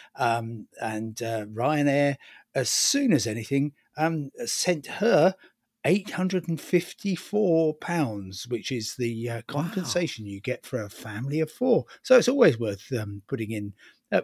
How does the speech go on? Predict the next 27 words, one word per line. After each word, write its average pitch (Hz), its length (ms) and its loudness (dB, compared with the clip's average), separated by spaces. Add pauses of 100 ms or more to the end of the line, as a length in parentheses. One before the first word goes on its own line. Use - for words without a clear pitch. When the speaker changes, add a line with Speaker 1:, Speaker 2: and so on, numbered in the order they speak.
Speaker 1:
putting 214 260 0
in 117 120 2
a 95 80 -6
claim, 147 340 2
and 156 120 4
that, 185 160 2
of 131 100 -2
course, 156 320 -2
will, 160 260 4
will 170 200 6
fuel 180 540 2
her, 165 280 6 (360)
her 175 180 4
flaneuring. 170 920 4 (540)
Um, 120 440 -2
Speaker 2:
<laughs> - 80 -6
Speaker 1:
uh, 120 220 0
and, 127 220 2
and, 131 320 0
uh, 127 140 2
very, 127 300 -2
very 143 240 0
good 135 220 -6
to, 127 260 -6
to 127 240 -6
hear 123 240 -4
that. - 480 -14